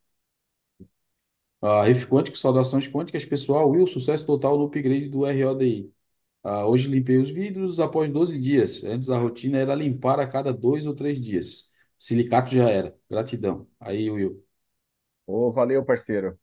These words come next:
Speaker 2: É, grande amigo aí do hobby. Que bacana que eu pude ajudar você de alguma forma aí. Fico feliz demais. Esses feedbacks são muito importantes e muito legais de ouvir.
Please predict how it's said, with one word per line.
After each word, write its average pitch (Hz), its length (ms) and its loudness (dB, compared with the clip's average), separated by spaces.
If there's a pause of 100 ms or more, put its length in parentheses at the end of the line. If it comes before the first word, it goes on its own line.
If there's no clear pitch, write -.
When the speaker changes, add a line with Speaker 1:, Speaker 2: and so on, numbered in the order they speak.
(120)
Speaker 2:
É, 95 300 -6
grande 107 640 -2 (600)
amigo 104 380 -2
aí 104 100 2
do 101 100 -2
hobby. 110 520 4 (100)
Que 110 100 -10
bacana 113 540 -2
que 95 340 -6 (500)
eu 92 160 -16
pude 107 220 -4
ajudar 104 320 0
você 101 280 -6
de 101 80 -4
alguma 101 320 -4
forma 104 340 0
aí. 110 140 -4
Fico - 260 -14
feliz 107 280 -2
demais. 110 560 -2
Esses 101 500 -10
feedbacks 107 560 -2
são 104 160 -4
muito 110 200 -6
importantes 110 640 -4
e 113 60 -12
muito 104 260 -8
legais 107 400 0
de 101 80 -2
ouvir. 101 340 -4